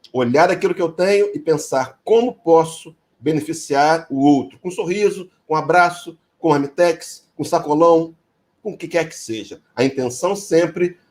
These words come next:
de dar com o coração. Eu tinha reservado outro texto aqui, rapidinho, só eu sei que o tempo tá curto, mas diz assim, Paulo de novo aos Coríntios, segunda carta, "Cada um",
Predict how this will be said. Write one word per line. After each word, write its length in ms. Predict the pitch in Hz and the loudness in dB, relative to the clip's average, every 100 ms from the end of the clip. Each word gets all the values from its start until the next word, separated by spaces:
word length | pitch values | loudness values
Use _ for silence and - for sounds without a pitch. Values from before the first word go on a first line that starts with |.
| _ _ | _ _
de 140 | 117 | -4
dar 440 | 151 110 147 160 160 | -4 2 4 4 0
com 80 | 151 | -4
o 40 | |
coração. 520 | 160 160 156 - 123 | 0 0 -2 -4 -2
Eu 80 | 143 | 0
tinha 160 | 254 262 | -2 -4
reservado 480 | 294 165 160 165 | -2 0 2 2
outro 160 | 160 156 | 2 0
texto 300 | - 147 127 | -2 -4 -4
aqui, 160 | 117 160 | -6 -4
rapidinho, 600 | 196 - 131 175 135 - _ _ _ | -4 -6 -4 -2 -2 -6 _ _ _
só 120 | 165 | 0
eu 80 | - | 2
sei 200 | 175 170 | 0 0
que 80 | |
o 60 | 147 | 0
tempo 200 | 151 151 | 0 0
tá 100 | 131 | -4
curto, 440 | - 202 180 110 - _ _ - | -4 0 0 -2 -14 _ _ -4
mas 400 | 135 160 151 - | 2 2 0 -6
diz 280 | 117 156 180 | -8 -4 -2
assim, 460 | 165 - 190 - - _ _ _ | -2 -2 -4 -4 -8 _ _ _
Paulo 240 | 170 190 196 | 2 4 2
de 100 | 185 | 0
novo 260 | 160 180 | 2 2
aos 80 | 185 | 0
Coríntios, 600 | - 175 160 - - _ _ _ _ | 0 2 2 0 -12 _ _ _ _
segunda 360 | - 147 196 185 | -12 -4 -2 0
carta, 460 | 156 131 - - - _ _ _ _ _ _ | 0 0 -2 -14 -20 _ _ _ _ _ _
"Cada 320 | - 143 143 139 | 0 2 4 4
um", 400 | 139 175 214 | 4 2 0